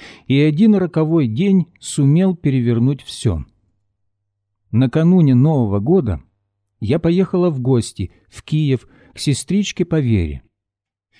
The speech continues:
Я села не в свой автобус и заехала совсем в другую сторону. Возвращаясь обратно, я шла по пешеходному переходу, и вдруг перед самым тротуаром откуда-то появилась машина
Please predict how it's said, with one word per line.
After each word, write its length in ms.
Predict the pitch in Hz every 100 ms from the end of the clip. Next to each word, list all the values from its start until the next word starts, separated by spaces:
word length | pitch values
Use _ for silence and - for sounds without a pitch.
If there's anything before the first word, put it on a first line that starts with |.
| _ -
Я 220 | 123 190
села 300 | - 220 208
не 160 | 196 196
в 80 | 160
свой 280 | 175 165
автобус 600 | 139 - 208 214 185 170 -
и 80 | 156
заехала 540 | 135 156 190 185 175
совсем 520 | 156 156 147 - 208 185
в 40 |
другую 360 | 143 147 185 165
сторону. 580 | - 135 110 71 69 _ _ _ _ _ _ _ _ -
Возвращаясь 800 | 131 127 160 147 185 170 151 139
обратно, 560 | 120 165 170 120 90 - _ _ _
я 200 | 123 139
шла 300 | 135 165 170
по 120 | 175
пешеходному 760 | 131 139 - 139 175 156 147 143
переходу, 720 | 135 147 151 - 220 190 190 - _ -
и 120 | 165
вдруг 600 | 131 123 185 233 - - _ _ _ _ _
перед 280 | - 156 185
самым 360 | - 202 202 185
тротуаром 760 | 175 165 160 180 196 185 170 - -
откуда-то 720 | 139 - - 196 175 170 156
появилась 600 | 160 147 147 185 165 -
машина 600 | 147 131 208 208 185